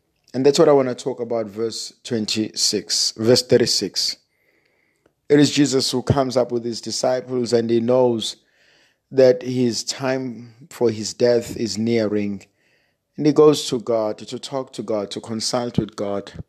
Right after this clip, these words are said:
And we know what happens in the story, that he asks God that he may remove the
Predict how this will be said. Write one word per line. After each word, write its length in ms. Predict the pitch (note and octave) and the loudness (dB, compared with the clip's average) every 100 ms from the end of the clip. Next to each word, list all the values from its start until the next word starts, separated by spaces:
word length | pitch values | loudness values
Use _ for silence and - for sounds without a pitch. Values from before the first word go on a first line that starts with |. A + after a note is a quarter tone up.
| _ _ _ _ _ _ _ | _ _ _ _ _ _ _
And 120 | E3 | 2
we 80 | F3+ | 4
know 160 | F#3 D3 | 6 4
what 160 | B2 | 2
happens 440 | A2+ A2+ A2+ G#2 G#2 | 0 -4 -4 -4 -6
in 140 | G#2 | -8
the 100 | G2+ | -8
story, 600 | - - G2+ G2 G2 F#2+ | -8 -4 -4 -4 -6 -8
that 200 | F2+ G2 | -8 -6
he 140 | G2+ | -6
asks 300 | G2 G2+ G2 - | -4 -6 -6 -4
God 300 | G#2 F#2+ - | -4 -4 -4
that 200 | G2 - | -6 -4
he 120 | G#2 | -4
may 220 | G2+ G2 | -4 -6
remove 640 | F#2 F#2+ G2 G2+ F2+ F2+ | -6 -6 -6 -8 -12 -14
the 280 | F#2 F#2 E2 | -12 -12 -12